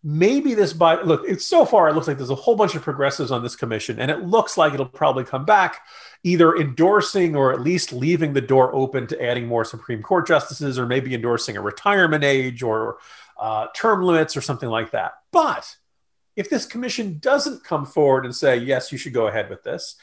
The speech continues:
and oh, by the way, it was a couple of days ago that Ch-, Chief, uh, sorry, not Chief Justice, regular Justice Breyer, uh, said he thought it was a bad idea, and the late Ruth Bader Ginsburg said she thought it was a bad idea. What if this commission comes out and says, "No, this isn't a good idea"?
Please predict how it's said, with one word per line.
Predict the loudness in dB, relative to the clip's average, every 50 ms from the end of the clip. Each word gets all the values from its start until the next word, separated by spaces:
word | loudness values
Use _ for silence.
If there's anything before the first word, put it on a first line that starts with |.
| -20 -20 -20 -8 0
and | 2 4
oh, | 4
by | 6 4 4
the | 4 2
way, | 0 0 0 0
it | -2
was | -2 -4
a |
couple | -4 -4 -4 -2 -2 -2
of | -2
days | 0 0 -2 -2
ago | 0 0 0 0
that | 0 -2 -6 -8
Ch-, | -12 -12 -8 -8
Chief, | -8 -8 -6 -6 -4
uh, | -2 0 0 0 -2
sorry, | -4 -4 -6 -6 -6
not | -10 -12 -10
Chief | -10 -12 -10 -10
Justice, | -12 -12 -12 -14 -16 -14 -6 -4
regular | -2 0 0 0 0 2
Justice | 2 0 0 0 -2 -10 -6
Breyer, | 0 2 4 4 4 4 2 2 -2 -8 -20 -20 -20 -20 -20 -10 _
uh, | -4 -2 0 0 -2 -2
said | -2 0 0 0
he | 2 2
thought | 4 4 4
it | 4
was | 2 0
a | 0
bad | 0 0 2 0
idea, | -2 -4 -6 -8 -6 -4 -4 -4 -6 -8 _ _ -20 -20 _ _ -10
and | -8 -8 -6 -4
the | -2
late | -2 0 0 0 0
Ruth | -2 -2 0 2
Bader | 2 2 2 2
Ginsburg | 0 0 -2 0 0 0 0 0 0
said | 0 0 0 2 0
she | -2 -2 2
thought | 2 4 4 4
it | 2
was | 0 -2 -4
a | -4
bad | -4 -4 -4 -4
idea. | -6 -8 -10 -12 -12 -10 -8 -6 -6 -6 -8 _ _ _ _ _ _ _ _ _ _ _
What | -12 -6 0 2 2 2 2
if | 0 -4 -4
this | -6 -6 -6
commission | -6 -6 -4 -4 -6 -8 -10 -12
comes | -10 -10 -8 -2 0
out | 0 0 0
and | -2 -6
says, | -2 0 2 2 2 0 -2 -4
"No, | 0 2 2 4 4 2
this | -2 -2 -2
isn't | -2 -2 0 -2
a | -4
good | -2 0 0
idea"? | 0 0 -2 -4 -6 -8 -10